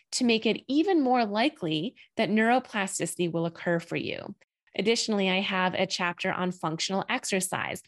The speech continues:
and I give exact tips and strategies bulleted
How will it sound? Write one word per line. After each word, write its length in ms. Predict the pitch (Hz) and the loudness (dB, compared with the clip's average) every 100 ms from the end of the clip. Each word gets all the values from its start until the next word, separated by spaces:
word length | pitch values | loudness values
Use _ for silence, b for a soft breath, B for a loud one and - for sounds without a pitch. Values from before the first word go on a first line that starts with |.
| - | -8
and 120 | 208 | 0
I 80 | 196 | 2
give 260 | 185 196 170 | 4 2 2
exact 540 | 180 165 196 185 - - - | -2 0 0 0 -4 -16 -10
tips 340 | - 269 - - | -2 -2 -2 -4
and 140 | 202 | -4
strategies 680 | - - 214 226 208 180 165 | -4 -2 0 2 2 2 0
bulleted 800 | 165 202 226 262 175 165 170 | 0 2 4 4 4 2 0